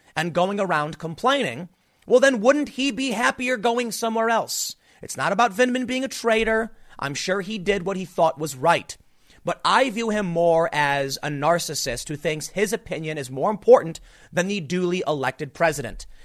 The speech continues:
Now, I certainly don't trust Trump's opinion on, on, on these matters for the most part. That's fine. He's the president.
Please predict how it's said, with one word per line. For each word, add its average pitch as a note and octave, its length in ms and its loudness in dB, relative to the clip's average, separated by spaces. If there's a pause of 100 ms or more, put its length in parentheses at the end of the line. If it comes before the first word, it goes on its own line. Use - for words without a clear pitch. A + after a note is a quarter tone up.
(140)
Now, D3 180 0
I F#3+ 120 6
certainly F#3+ 520 -2
don't E3+ 300 0
trust - 400 -2
Trump's A3+ 300 -2
opinion F3 340 -4
on, C#3+ 240 -4
on, C#3 220 -4
on D3 140 -2
these C3 160 -6
matters C3 360 -2
for D#3 120 -6
the C#3+ 60 -4
most F3 320 0
part. A#2 380 -6 (640)
That's G#3 160 0
fine. A3+ 400 -2 (220)
He's G#3 140 -4
the A3+ 100 -4
president. G#3 500 0